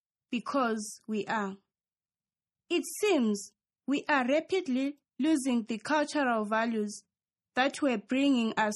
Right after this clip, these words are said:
together as a community. Extended families are replaced by small nuclear families. Individualistic and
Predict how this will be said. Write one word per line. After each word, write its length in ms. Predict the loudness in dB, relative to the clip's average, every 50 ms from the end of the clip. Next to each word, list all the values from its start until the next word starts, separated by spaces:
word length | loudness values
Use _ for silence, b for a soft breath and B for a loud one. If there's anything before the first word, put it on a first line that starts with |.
| -4 -6
together 580 | -6 -6 -4 -2 -2 0 0 0 -2 -4 -4 -8 _ _ _ _ _ _ _ _
as 240 | 2 2 2 2 0 -4
a 100 | -6 -6
community. 880 | -4 -2 -2 0 2 2 2 2 2 2 2 0 -2 -2 -6 -6 -8 -8 _ _ _ _ _ _ _ _ _ _ _ _ _ _ _
Extended 680 | -4 -4 -4 -6 -8 -2 0 2 4 4 4 2 0 -2 -4
families 680 | 0 2 4 4 4 4 4 2 0 0 -2 -4 -8 -14 _ _ _ _ _ -2
are 140 | 0 0
replaced 600 | 2 0 -2 -2 _ 2 2 4 2 2 -2 -6 -10 _ _ _ _ _ _ _ _ _
by 160 | 0 0 0 0
small 640 | -2 -4 0 2 4 6 6 6 4 4 2 0 -2 _ _ _
nuclear 580 | 2 2 2 2 2 0 0 0 2 0 -2 -6 -12 _ _ _ _ _ _ -4
families. 760 | -2 0 2 2 2 2 2 0 0 -2 -4 -6 -10 -16 -20 _ _ _ _ _ _ _ _ _
Individualistic 1200 | 2 4 4 4 4 2 2 2 0 0 2 0 0 0 2 2 0 0 -2 -2 -2 -2 -2 -2 -4 _ _ _ _ _ _ _ _ _ _ _
and 240 | -2 0 0 -2